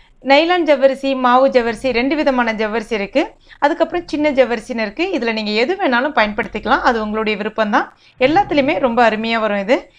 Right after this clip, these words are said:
நான் இன்னைக்கு மாவு ஜவ்வரிசி தான் எடுத்திருக்கேன். இது நானு முன்ன நாள் இரவே ரெண்டு தடவை கழுவிட்டு ஒரு எட்டுல இருந்து பத்து மணி நேரம் ஊற வச்சு வச்சிருக்கேன்.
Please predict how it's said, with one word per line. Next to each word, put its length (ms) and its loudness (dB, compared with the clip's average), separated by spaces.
நான் 260 2
இன்னைக்கு 320 0
மாவு 340 2
ஜவ்வரிசி 440 -2
தான் 180 -2
எடுத்திருக்கேன். 420 -4
இது 240 -2
நானு 400 0
முன்ன 200 2
நாள் 220 0
இரவே 540 2
ரெண்டு 320 2
தடவை 240 4
கழுவிட்டு 580 0
ஒரு 140 6
எட்டுல 360 -2
இருந்து 180 -2
பத்து 240 -2
மணி 140 0
நேரம் 280 0
ஊற 80 -2
வச்சு 260 -8
வச்சிருக்கேன். 400 -4